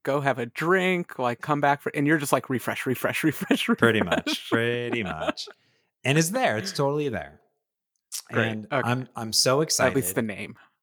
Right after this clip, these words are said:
Speaker 2: The
Speaker 1: Yeah.
Speaker 2: name is showing up, and I have, like, new options to add, you know, people or whatnot. And I'm so excited, and I fill out all the forms. I start to fill out all the forms, and I gotta fill out the tax form, Frank.
Speaker 1: Yeah. <sighs> Oh,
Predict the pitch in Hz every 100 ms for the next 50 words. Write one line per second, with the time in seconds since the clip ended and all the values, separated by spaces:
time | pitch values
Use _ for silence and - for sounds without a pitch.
0 | _ 107 120 131 147 175 165 - 110 -
1 | - 135 131 113 80 - 107 110 120 117
2 | 104 107 101 98 - 107 101 92 95 85
3 | 92 95 87 - 92 80 - 98 95 90
4 | 90 85 85 85 85 90 _ - _ _
5 | _ 104 101 95 - - 104 - 202 220
6 | - 110 101 101 98 98 90 127 127 113
7 | 101 104 202 135 78 78 - _ _ _
8 | _ 92 120 120 - 104 131 139 143 -
9 | 87 87 87 92 90 92 98 101 101 104
10 | - 117 113 - - 85 80 - 82 78
11 | 82 _ _ _ _ _ _ _ - 117
12 | 104 104 _ - - - - - _ _
13 | _ _ _ _ _ _ 147 143 127 120
14 | 117